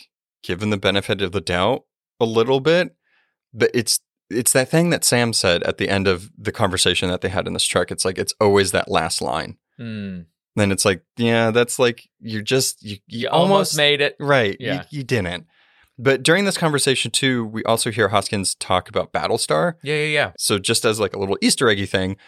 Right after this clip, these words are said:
Speaker 1: So Lamar Hoskins is, in the comics, an old military pal of John Walker's, just like how it is in this show. So they both got super strength from Power Broker.
Speaker 2: Mm-hmm.
Speaker 1: Yes, that's the name mentioned at the end of the episode.
Speaker 2: Okay.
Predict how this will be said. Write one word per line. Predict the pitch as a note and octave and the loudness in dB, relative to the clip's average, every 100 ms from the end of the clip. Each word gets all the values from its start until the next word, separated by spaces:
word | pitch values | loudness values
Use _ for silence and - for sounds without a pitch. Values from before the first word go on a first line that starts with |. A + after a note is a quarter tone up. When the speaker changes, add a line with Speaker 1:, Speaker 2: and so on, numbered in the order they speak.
| - - | -20 -4
Speaker 1:
So | - | 0
Lamar | A2+ A#2 D3 | 2 4 4
Hoskins | A#2 A2 - B2+ B2+ B2+ - - | 2 0 0 -2 -2 -4 -8 0
is, | G2+ G2 F#2+ G2 - _ _ _ - | 2 2 0 -6 -12 _ _ _ -4
in | A2 G#2 | -2 0
the | |
comics, | - - F3 G3+ A2 F2 - - - | -4 -2 2 2 2 -2 -4 -6 -6
an | A2 G#2 | -6 0
old | A2+ A2+ G2+ | 2 4 2
military | G2+ G2 F2+ F#2 F2+ | 2 0 2 0 0
pal | G2+ F2+ F2 - | 0 0 2 0
of | F#2 G2+ | -2 -2
John | - F#2+ | 0 0
Walker's, | F2+ F2 - - - - | 0 -4 -6 -8 -10 -2
just | C3+ C3+ | 0 2
like | C#3 C3 | 0 2
how | A#2 | 2
it | G#2 | 2
is | G2 F#2 | 0 -2
in | F#2 | -4
this | F2+ | -4
show. | - F2 E2+ _ - - _ | -2 -4 -6 _ -20 -20 _
So | - A#2+ G#2+ G#2 | 0 2 4 2
they | A2+ | 0
both | A2 A2 A2+ C3+ | 0 2 2 2
got | C#3+ A#2 | -2 0
super | A#2+ - | -4 -4
strength | A2 - - G2 G#2+ - | -4 -4 0 2 2 -2
from | G2+ F2+ | -8 -6
Power | - F2+ G2+ | -6 -2 -2
Broker. | A2 B2+ C3+ D3+ D#3 D3+ | 0 0 0 0 0 -2
Speaker 2:
Mm-hmm. | G2 F#2+ | -8 -8
Speaker 1:
Yes, | F#2+ E2+ - | -6 -6 -6
that's | - - - | -8 -10 -8
the | G2+ | -2
name | F#2+ F#2+ | -2 0
mentioned | F#2+ G2 G2 | -2 -2 -2
at | F#2 - | -4 -4
the | G2 | -4
end | F#2+ | -2
of | F#2+ | 0
the | G2+ G2 | 2 0
episode. | - C3 - D#3 F3 D3+ | 0 -2 0 0 0 -2
Speaker 2:
Okay. | - | -6